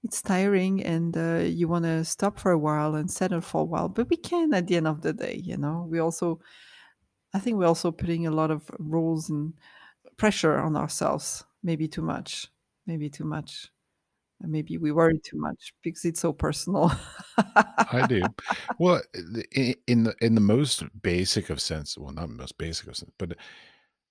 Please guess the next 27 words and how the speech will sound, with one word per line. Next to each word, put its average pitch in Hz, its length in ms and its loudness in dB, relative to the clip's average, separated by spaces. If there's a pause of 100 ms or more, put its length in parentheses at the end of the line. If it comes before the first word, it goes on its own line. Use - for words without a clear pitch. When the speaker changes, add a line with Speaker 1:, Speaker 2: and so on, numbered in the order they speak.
(280)
Speaker 2:
in 113 160 6
the 110 140 4
art 85 220 0
world, 71 560 -2 (140)
our 82 200 2
reputation 78 1080 0 (400)
is 80 320 0
everything. 71 680 -6 (840)
Speaker 1:
Yeah. 170 220 -4 (340)
Speaker 2:
So 76 460 -2
whether 82 320 2
it's 78 220 0
our 73 380 -4 (100)
personal 110 420 -2
relationships 104 800 -4
that 80 180 -4
create 90 320 -2
that - 140 -4
reputation, 90 680 -4
like, 76 160 -6
"Hey, 85 240 -2
I 76 140 -2
don't 80 300 -2
like 76 260 -6
that 82 220 -4
person," 92 540 -4
or 71 260 -8